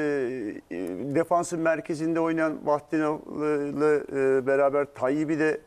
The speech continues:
e, iyi olduğunu düşündüğüm bir maç oldu. İyi oynadılar, kalpten oynamaya çalıştılar. E, ilk yarı bu kadar, e, beklentisiz ve de, e,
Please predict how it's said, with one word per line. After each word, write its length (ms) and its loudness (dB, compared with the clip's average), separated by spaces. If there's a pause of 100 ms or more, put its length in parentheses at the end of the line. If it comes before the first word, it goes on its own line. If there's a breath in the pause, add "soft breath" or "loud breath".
e, 340 0
iyi 220 2
olduğunu 480 2
düşündüğüm 680 0
bir 60 2
maç 300 2
oldu. 340 0 (480 soft breath)
İyi 200 4
oynadılar, 580 2
kalpten 360 2
oynamaya 400 2
çalıştılar. 520 -4 (500 soft breath)
E, 380 2 (560)
ilk 240 -2
yarı 200 2
bu 60 -4
kadar, 300 2
e, 360 -4
beklentisiz 800 -2
ve 120 2
de, 280 0
e, 200 0